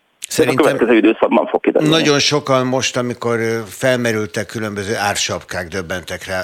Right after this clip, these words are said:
Speaker 1: és döbbentek meg attól, hogy a magyar mezőgazdaság mennyire nem képes már most sem ellátni az országot. Tehát amikor arról beszélünk, hogy tejimport, hogy tojás, hogy sajt, és így tovább, és így tovább, akkor azért az figyelmeztető jel, hogy a még működő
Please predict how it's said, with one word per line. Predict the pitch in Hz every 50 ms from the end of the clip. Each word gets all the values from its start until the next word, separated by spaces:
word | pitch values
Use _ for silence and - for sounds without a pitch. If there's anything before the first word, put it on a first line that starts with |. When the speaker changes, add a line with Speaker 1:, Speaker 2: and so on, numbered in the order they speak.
| 78 - 80
Speaker 1:
és | 82 -
döbbentek | - 101 87 78 87 85 - - 87 - -
meg | 98 95 90
attól, | 90 90 87 - - 101 92
hogy | 90 90 90
a | 87 87
magyar | 92 90 92 90
mezőgazdaság | 87 90 90 82 87 87 85 90 82 85 87 - 98 92
mennyire | 87 92 92 95 90 90
nem | 90 92 90 85
képes | - - 87 - 87 82 -
már | - 87 85
most | 85 87 87 -
sem | - - 80 78
ellátni | 73 71 76 73 73 71 - 82
az | 80 76 71
országot. | 73 76 - - - 82 71 76 73
Tehát | - 80 73 73 -
amikor | 76 82 - 85 85
arról | 85 87 85 82
beszélünk, | 78 80 85 80 - - 85 78 80 76 -
hogy | 82 76 -
tejimport, | - 107 95 95 92 90 82 76 - - 73 73 76 -
hogy | - - - 73 -
tojás, | - - 85 82 80 73 69 69 - - -
hogy | - 67 -
sajt, | - - - 73 73 73 69 -
és | 65 71 76 - -
így | 64 58
tovább, | - - 62 58 60 60 62
és | 62 64 - -
így | 90 78
tovább, | - 87 82 87 87 87 - - - - - - - - - -
akkor | - 90 - - 90
azért | 87 85 92 90 87
az | 87 -
figyelmeztető | - 117 104 101 92 82 82 80 73 - - 87 78 - 87
jel, | 87 90 87 85
hogy | 82 82 78 85
a | 82 82 78
még | 87 95 98 98 90
működő | 101 107 107 92 - 98 82 87 90 90